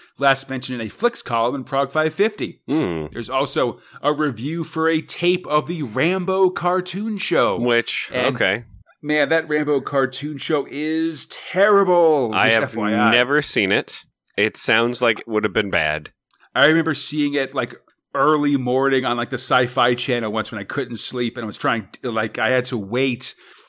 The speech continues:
Speaker 1: It, it was the first thing that was on T V besides a paid programming one day at, like, six in the morning or something.
Speaker 2: Oh.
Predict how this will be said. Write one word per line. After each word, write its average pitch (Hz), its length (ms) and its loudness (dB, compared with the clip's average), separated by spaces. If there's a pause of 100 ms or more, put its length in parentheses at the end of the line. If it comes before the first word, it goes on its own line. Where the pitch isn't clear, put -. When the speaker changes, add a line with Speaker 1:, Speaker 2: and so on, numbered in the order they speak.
Speaker 1:
It, 156 120 2 (100)
it - 20 6
was 156 160 2
the 143 80 -2
first 170 360 0
thing 160 100 -2
that 143 100 2
was 127 120 0
on 131 280 -2
T 127 320 -8
V 123 340 -2
besides 117 480 -2
a 117 80 -2
paid 123 320 -4
programming 120 560 -2
one 104 160 -6
day 110 160 -6
at, 87 100 -10
like, 98 140 -10
six - 320 -8
in - 60 -10
the 110 40 -8
morning 113 360 -6
or 135 80 -4
something. 160 500 -8
Speaker 2:
Oh. 98 400 0